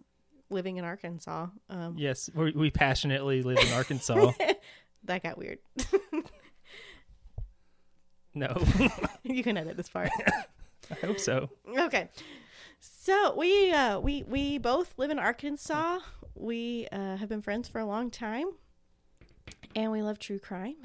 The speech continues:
Speaker 1: and we like to talk about it, and we hope you like to listen to it. Uh, we, we decided we want the first few episodes to kinda focus on Arkansas murders and, and, and crimes, disappearances, kidnappings, unsolved stuff.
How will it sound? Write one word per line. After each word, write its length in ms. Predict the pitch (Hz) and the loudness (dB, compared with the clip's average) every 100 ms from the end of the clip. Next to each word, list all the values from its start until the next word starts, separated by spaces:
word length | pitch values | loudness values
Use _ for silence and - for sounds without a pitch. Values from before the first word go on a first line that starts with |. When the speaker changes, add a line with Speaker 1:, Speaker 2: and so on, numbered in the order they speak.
| 214 | -14
Speaker 1:
and 160 | 196 190 | -10 -8
we 80 | 180 | -8
like 160 | 180 | -10
to 80 | - | -12
talk 220 | - 180 | -12 -12
about 220 | - 208 330 | -10 -10 -8
it, 80 | 330 | -6
and 80 | 208 | -6
we 100 | 208 | -4
hope 280 | - 214 214 | -4 -4 -2
you 80 | 214 | -2
like 180 | 202 - | -2 -6
to 100 | 214 | -6
listen 320 | 254 - 370 | -6 -4 -6
to 200 | - 185 | -4 -4
it. 300 | 165 - - - - - - - | -4 -6 -8 -10 -14 -16 -20 -12
Uh, 300 | 170 190 185 - | -4 -2 -2 -2
we, 280 | 220 269 - | -4 -4 -4
we 120 | 247 | -4
decided 280 | 269 359 466 480 | -2 2 4 4
we 60 | |
want 200 | 370 311 | 2 0
the 60 | - | -6
first 600 | - 202 254 - - - - - | -8 -6 -6 -6 -12 -14 -16 -10
few 160 | 226 | -4
episodes 540 | 185 196 196 175 180 - | -4 -4 -6 -4 -4 -8
to 80 | |
kinda 220 | - 202 180 | -8 -6 -6
focus 360 | 185 180 180 - | -6 -6 -6 -6
on 280 | 175 175 165 | -6 -6 -6
Arkansas 760 | 185 - 190 - 170 170 170 180 - _ _ _ _ _ _ _ | -6 -4 -8 -6 -6 -4 -4 -8 -14 _ _ _ _ _ _ _
murders 720 | 190 190 196 214 214 202 - - | -4 -2 0 -2 -2 -4 -6 -8
and, 800 | - 190 185 180 175 175 170 - - | -8 -6 -4 -4 -4 -4 -6 -10 -10
and, 200 | 175 - | -8 -8
and 220 | 170 151 | -8 -8
crimes, 500 | - 190 190 190 190 | -4 -2 -2 -4 -6
disappearances, 1000 | 180 - - 269 240 220 - 220 208 208 | -8 -10 -4 -2 -2 -6 -6 -4 -4 -6
kidnappings, 680 | - 190 185 180 185 185 180 | -8 -8 -6 -6 -6 -6 -8
unsolved 640 | 185 180 - 165 165 - | -8 -8 -6 -6 -8 -12
stuff. 420 | - - 170 180 | -12 -6 -6 -6